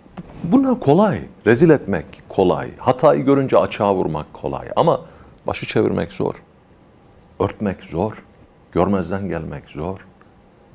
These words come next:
Gerçi zor değil. Bu da Evliya-i Kiram Hazaratına kolay. İşte onlara benzemek lazım. Niye? Biz bugün nasıl davranıyorsak Allah da o gün bize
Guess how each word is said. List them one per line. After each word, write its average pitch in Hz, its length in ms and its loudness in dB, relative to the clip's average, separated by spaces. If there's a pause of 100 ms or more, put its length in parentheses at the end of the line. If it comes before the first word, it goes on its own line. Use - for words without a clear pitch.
(120)
Gerçi 80 220 -8
zor 71 240 -6
değil. 73 220 -8 (100)
Bu - 100 -12
da 123 180 -2 (680)
Evliya-i 65 340 -6
Kiram 80 280 -2
Hazaratına - 600 -8
kolay. - 320 -16 (680)
İşte - 120 -14 (140)
onlara 67 260 -6
benzemek - 500 -20
lazım. - 260 -20 (680)
Niye? 73 300 -6 (220)
Biz 82 260 0 (200)
bugün 67 400 -4
nasıl 196 300 -6
davranıyorsak 80 720 -6
Allah 73 340 -2
da - 60 -6
o 82 140 4
gün 64 220 -10
bize 82 300 -6